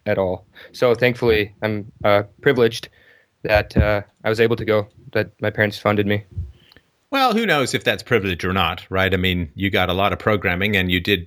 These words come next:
Speaker 2: forego four years of actually having a real job and
Speaker 1: Mm-hmm.
Speaker 2: getting income and building
Speaker 1: Mm-hmm.
Speaker 2: experience and contacts. And, uh, you know, you'll always be
Speaker 1: Mm-hmm.
Speaker 2: four years behind in your career, right?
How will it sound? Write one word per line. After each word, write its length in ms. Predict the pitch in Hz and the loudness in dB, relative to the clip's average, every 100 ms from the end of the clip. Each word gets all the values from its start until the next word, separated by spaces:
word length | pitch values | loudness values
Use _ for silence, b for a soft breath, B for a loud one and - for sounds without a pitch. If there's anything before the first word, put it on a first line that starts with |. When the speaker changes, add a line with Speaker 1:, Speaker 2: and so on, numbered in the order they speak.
| _ | _
Speaker 2:
forego 420 | 110 95 92 90 | -2 0 2 0
four 280 | - 104 95 | 0 0 2
years 300 | 92 95 92 | 4 2 2
of 60 | 90 | -2
actually 300 | 90 95 87 | -2 -2 0
having 240 | 87 90 | 0 0
a 60 | 85 | 0
real 220 | 90 87 | 2 2
job 340 | 90 87 90 | 0 0 0
and 160 | 85 85 | 0 -2
Speaker 1:
Mm-hmm. 380 | - 127 131 123 | -4 -2 0 0
Speaker 2:
getting 240 | 87 85 | 0 0
income 500 | 90 90 104 92 90 | -2 -2 0 0 -2
and 160 | 87 - | -6 -4
building 240 | 92 87 | -2 0
Speaker 1:
Mm-hmm. 60 | 85 | -2
Speaker 2:
experience 560 | - 107 95 92 90 90 | -2 0 2 2 0 -4
and 100 | 87 | -6
contacts. 640 | 92 92 98 87 - - | -2 -2 0 -2 -2 -4
And, 260 | 87 85 87 | -2 -2 0
uh, 360 | 82 82 82 85 | 0 0 0 0
you 140 | 85 | 0
know, 100 | 78 | -2
you'll 220 | 85 85 95 | 0 2 2
always 180 | 98 | 2
be 100 | 110 | 0
Speaker 1:
Mm-hmm. 80 | 92 | -2
Speaker 2:
four 320 | - 101 95 - B B | 0 2 2 -2 B B
years 240 | 110 113 | -2 -2
behind 340 | - 101 110 98 | 0 0 2 2
in 80 | 95 | 2
your 100 | 90 | 2
career, 340 | 98 95 78 | 0 0 0
right? 160 | 82 | -2